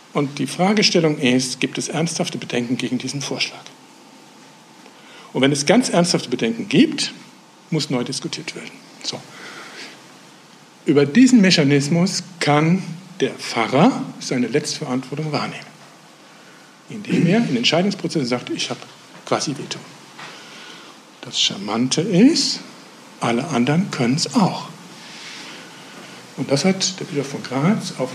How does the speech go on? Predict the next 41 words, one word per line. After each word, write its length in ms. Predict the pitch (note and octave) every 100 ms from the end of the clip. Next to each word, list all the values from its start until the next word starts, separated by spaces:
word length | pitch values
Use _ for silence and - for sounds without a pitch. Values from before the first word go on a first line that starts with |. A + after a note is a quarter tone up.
| -
höchster 340 | F#3 F3+ F#3+
Ebene 260 | E3 C#3 C3+
eingeführt 380 | B2+ C3 E3 -
in 80 | C#3
seinem 260 | A#2+ B2 C3
Konsistorium. 560 | B2 E3+ D#3+ D3+ - G#2+
Das 140 | -
heißt, 160 | B2 -
er 160 | D3+ D3+
trifft 280 | - E3 -
seine 240 | D3 C#3
Entscheidungen 680 | B2+ - D3+ D#3+ E3 E3 F#3+
auf 120 | A#2+ - - D3
die 60 |
Diözese 440 | C3+ C3+ D3+ F3+ F#3
bezogen 500 | E3 - C#3+ B2+ C#3+ - - - -
im 120 | D#3+
Konsistorium 580 | D#3+ C3 - C3 A#2+ A2
nach 120 | A2
diesem 240 | - B2+ C3
Prinzip. 340 | E3 C#3 - - - - - - - - - - - - - - - - - - - - - - - - -
Also 200 | F3 - -
ist 120 | F#3
auch 80 | F3
kirchenrechtlich 460 | F3+ F3 D3+ D#3
möglich. 300 | C3 B2 B2 - - - - - -
Ich 120 | -
weiß 80 | C#3+
jetzt 140 | -
nicht 160 | E3 -
den 80 | C3
Paragraph, 540 | C3 A2+ A2+ A2+ -
ist 100 | -
jetzt 120 | - -
auch 100 | -
wurscht, 220 | A2 - D#3
aber 80 |
es 80 | A#2
ist 120 | C#3
ein 60 | C#3+
Paragraph, 460 | B2 A2+ B2+ C3